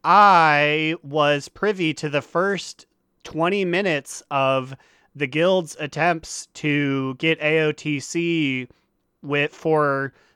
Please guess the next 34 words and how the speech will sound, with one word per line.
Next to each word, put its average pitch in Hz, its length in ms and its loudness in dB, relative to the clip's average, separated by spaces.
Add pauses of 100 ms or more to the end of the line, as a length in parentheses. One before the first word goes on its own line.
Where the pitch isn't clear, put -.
those 165 280 2
who 160 100 0
missed 165 300 -4
it 147 160 0
and 156 200 -2
the 147 100 0
other 175 200 0
group. 139 400 -6 (380)
And 147 120 -2
then 151 120 0
I 147 100 4
very 151 300 0
dramatically 147 720 -2
logged 135 480 0
off 143 340 0
because 135 240 -4
I 131 100 0
was 135 160 -2
like, 131 180 -2
"I 226 160 0
actually 233 260 -4
have 131 160 -2
better 175 220 2
<laughs> - 0 -
things - 340 -2
to 180 100 2
do 156 220 -2
today. 143 240 -2
I 208 100 0
wanna 190 260 0
watch 143 200 0
YouTube 160 440 -4
in 131 140 -6
bed." 143 400 -2